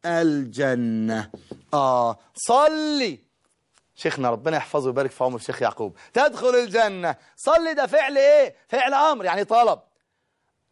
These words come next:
هناك إحنا حطيناها في الدرس اللي فات، ف، ف،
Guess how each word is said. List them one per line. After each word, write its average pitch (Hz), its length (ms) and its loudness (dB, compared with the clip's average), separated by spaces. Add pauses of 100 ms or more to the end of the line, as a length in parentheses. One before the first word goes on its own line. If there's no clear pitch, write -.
هناك 247 440 0
إحنا 226 220 -4
حطيناها 254 540 -2
في 202 100 -6
الدرس 254 400 -2
اللي 262 280 0
فات، 302 340 0 (160)
ف، - 160 -4 (640)
ف، - 140 -2